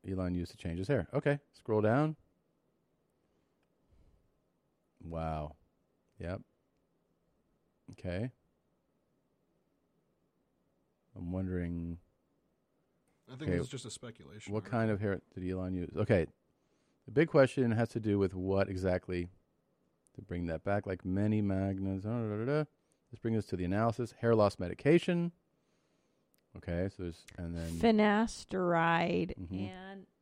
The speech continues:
Speaker 3: Menonoxide.
Speaker 1: Hair transplant. It's gotta be.
Speaker 3: It's gotta be a transplant.
Speaker 1: Yeah.
Speaker 3: There's
Speaker 1: Yeah.
Speaker 3: no way. Hair plugs.
Speaker 1: You know who I heard talking about? Like, and I don't know who he referred to in it, but the owner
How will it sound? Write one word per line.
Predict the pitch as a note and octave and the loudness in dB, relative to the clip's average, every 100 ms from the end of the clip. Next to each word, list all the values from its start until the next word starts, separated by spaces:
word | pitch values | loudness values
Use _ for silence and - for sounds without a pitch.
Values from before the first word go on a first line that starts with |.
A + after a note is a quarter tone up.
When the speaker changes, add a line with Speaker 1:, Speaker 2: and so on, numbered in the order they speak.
| _ F3 | _ -12
Speaker 3:
Menonoxide. | F3 F#3 F#3 F3+ F3 F3+ F#3 F#3+ F#3 F3+ - - D#3 D3 | -4 -2 0 2 2 4 6 6 6 4 0 -2 0 2
Speaker 1:
Hair | A#2+ C3+ | 4 4
transplant. | D#3+ G#2+ - F#2+ F2+ | 4 2 2 -4 -6
It's | - | 4
gotta | F#3 E3+ | 8 8
be. | F#2 | 6
Speaker 3:
It's | C3 - | 2 4
gotta | D4 | 4
be | F#3 | 4
a | |
transplant. | - - C#3+ D3+ - - A2 C#2+ | 2 -2 -4 -4 -4 -4 -4 -6
Speaker 1:
Yeah. | G2 - | -10 -6
Speaker 3:
There's | F3 F3 | -4 -2
Speaker 1:
Yeah. | F3+ | 0
Speaker 3:
no | F3+ D#3+ | 2 0
way. | C#3+ C3 B2 - | -2 -8 -12 0
Hair | F#3 F3 | 4 4
plugs. | - E3+ D#3+ D#3 D3+ | 2 2 4 6 8
Speaker 1:
You | |
know | E3 | 10
who | F#3 | 10
I | F3 C#3 | 10 10
heard | B2+ B2+ | 8 6
talking | B2+ G#2+ A2 C3 | 6 6 6 4
about? | B2 B2+ - - _ - - - | 8 8 6 0 _ -20 -20 -2
Like, | G2+ F#2+ - - _ _ | 0 0 -2 -20 _ _
and | G#2 | 4
I | A#2+ | 8
don't | C3+ | 8
know | B2+ | 8
who | B2+ | 6
he | A2+ A2 | 4 4
referred | G2 - A#2+ A2+ | 2 2 4 4
to | - F#2 | 2 -2
in | F2 | -2
it, | E2+ _ G2 | -6 _ 2
but | G#2 F#2+ _ _ _ - | 4 4 _ _ _ -4
the | G#2 - | -4 4
owner | B2 D3 D3+ D3 D3 | 8 10 10 8 6